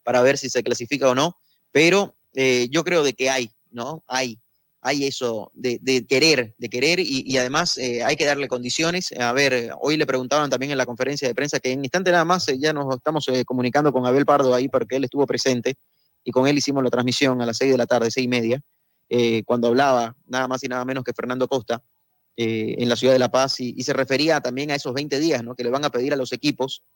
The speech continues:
para que pueda trabajar la selección de cara al partido amistoso con Panamá.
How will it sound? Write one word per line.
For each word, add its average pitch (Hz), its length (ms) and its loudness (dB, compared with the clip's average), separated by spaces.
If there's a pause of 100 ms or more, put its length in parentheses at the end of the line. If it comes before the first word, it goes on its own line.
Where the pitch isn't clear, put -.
(240)
para 117 200 -2
que 117 120 -2
pueda 151 360 4
trabajar 127 460 0
la 143 100 0
selección 131 560 -4
de 123 100 -4
cara 127 160 -2
al 127 60 -4
partido 131 240 -4
amistoso 131 300 -4
con 123 120 -6
Panamá. 117 380 -2